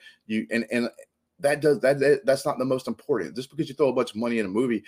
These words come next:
doesn't mean it's gonna be great or beloved by the audiences. Like, you have to have good, like, storytelling. You have to, like, go out there and do the things. And some of their movies here or there do that, right? 'Cause, like, for instance, Guardians of the Galaxy, uh,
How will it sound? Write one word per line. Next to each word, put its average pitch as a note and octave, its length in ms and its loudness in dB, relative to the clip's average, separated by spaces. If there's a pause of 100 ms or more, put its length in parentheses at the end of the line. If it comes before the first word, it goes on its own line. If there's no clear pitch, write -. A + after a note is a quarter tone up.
(320)
doesn't A#2+ 220 4
mean A#2+ 100 2
it's A2+ 100 -2
gonna A2 140 -4
be F#2+ 100 -4
great G2+ 380 4
or F#2+ 100 2
beloved F2+ 380 0
by F#2+ 100 2
the F2 140 -2
audiences. E2+ 560 -4
Like, E2 220 -6
you E2+ 120 -12
have F#2 200 -2
to G#2 80 -2
have F#2 240 2 (280)
good, F2+ 460 0 (460)
like, E2+ 180 -2
storytelling. D#2+ 800 -2
You D#2 120 -8
have E2+ 200 2
to, D#2+ 80 -6
like, D2+ 300 -2
go F#2 140 2
out E2 200 0
there E2 180 -6
and D#2+ 100 -12
do E2+ 100 -6
the D#2 120 -10
things. G#2+ 320 0
And F#2+ 80 -10
some G2+ 200 0
of F#2+ 60 -2
their F#2+ 100 -2
movies F#2+ 340 -2
here F#2 200 0
or E2+ 60 2
there F#2+ 220 2
do C#3+ 280 0
that, - 300 -4 (380)
right? E2+ 300 2 (320)
'Cause, A#2 140 4
like, B2+ 280 6
for F3+ 120 4
instance, C#3 320 4
Guardians F#3+ 260 6
of D3 80 -8
the C#3+ 60 10
Galaxy, A2+ 460 6 (340)
uh, F2+ 340 4